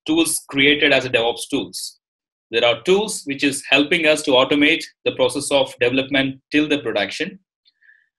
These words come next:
And, uh, you know, and they are actually brought under the umbrella of DevOps tools as a, you know, high level name. The first one is, of course, your Git. It's a repo-, repository management,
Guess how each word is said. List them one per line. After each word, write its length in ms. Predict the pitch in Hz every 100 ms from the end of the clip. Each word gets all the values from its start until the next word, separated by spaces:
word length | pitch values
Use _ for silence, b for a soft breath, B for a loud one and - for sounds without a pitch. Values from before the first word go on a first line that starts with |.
| -
And, 420 | 135 135 139 135 -
uh, 460 | 135 131 127 127 127 -
you 80 | 135
know, 280 | 120 127 - _ _ 139
and 160 | 139
they 80 | 135
are 60 | 131
actually 340 | 131 151 143
brought 380 | 131 127 139 135
under 240 | 127 135 131
the 120 | 127
umbrella 420 | 123 135 131 120
of 100 | 117
DevOps 340 | 110 101 -
tools 420 | - 92 - - _ _ -
as 200 | 123 117
a, 240 | 107 98 - _ _ _ _ _ _ _
you 80 | 92
know, 140 | 98 101
high 180 | 117 117
level 240 | 110 107
name. 200 | 107 90 - _ _ - _ _ _ - -
The 60 | 127
first 300 | 202 202 165
one 360 | 139 196 - -
is, 140 | 127
of 160 | 127 -
course, 480 | 151 170 - - _ _ _ _
your 140 | 107 104
Git. 360 | 139 180 175 - _ _ _ _ _ _ - - _ _
It's 160 | 127 127
a 80 | 131
repo-, 460 | 151 151 135 135 131
repository 520 | 127 143 135 131 123
management, 600 | 113 107 104 - 151